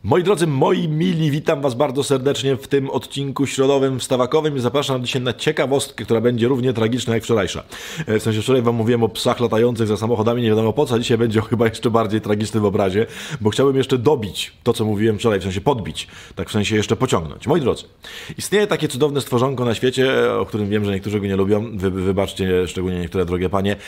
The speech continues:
e, które się nazywa karaluch. Wiem, okropne, ohydne, jejku, jak można? Przyznam szczerze, też mnie obrzydają, to udawałem, że ono jest takie cudowne. Są obrzydliwe, nie ma się co oszukiwać, ale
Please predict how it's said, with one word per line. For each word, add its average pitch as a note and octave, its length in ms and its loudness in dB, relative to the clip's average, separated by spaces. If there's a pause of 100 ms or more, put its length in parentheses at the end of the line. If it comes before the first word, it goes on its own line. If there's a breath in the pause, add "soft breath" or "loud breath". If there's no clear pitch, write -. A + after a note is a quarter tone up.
(260 loud breath)
e, G2 100 0
które G#2+ 160 2
się G2 60 -2
nazywa F#2 380 0 (120)
karaluch. D#2+ 840 -2 (120)
Wiem, G2 260 0 (140)
okropne, A2 480 0
ohydne, G#2 360 0
jejku, D#3 580 4
jak D3+ 220 0
można? F#2+ 260 -2 (220)
Przyznam B2 260 -4
szczerze, A#2 140 -2
też B2+ 140 0
mnie G#2 120 2
obrzydają, F2+ 400 -2 (220)
to F#2+ 280 -2
udawałem, F#2+ 280 0
że E2+ 220 -4
ono F2 120 -6
jest D#2+ 120 -8
takie E2 160 -8
cudowne. D#2 320 -8 (320 loud breath)
Są A#2 260 0
obrzydliwe, F#2 640 -2 (100)
nie F#2+ 140 -4
ma F#2+ 120 -4
się E2+ 100 -8
co E2 120 -8
oszukiwać, D#2+ 380 -8
ale B2+ 240 0